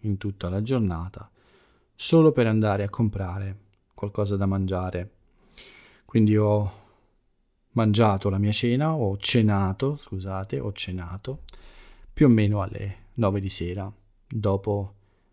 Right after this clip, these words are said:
ventitré ore di digiuno.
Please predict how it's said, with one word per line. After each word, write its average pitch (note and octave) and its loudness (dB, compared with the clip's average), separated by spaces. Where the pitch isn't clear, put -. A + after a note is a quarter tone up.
ventitré B2 0
ore F#2 -6
di G#2 -2
digiuno. F#2+ -4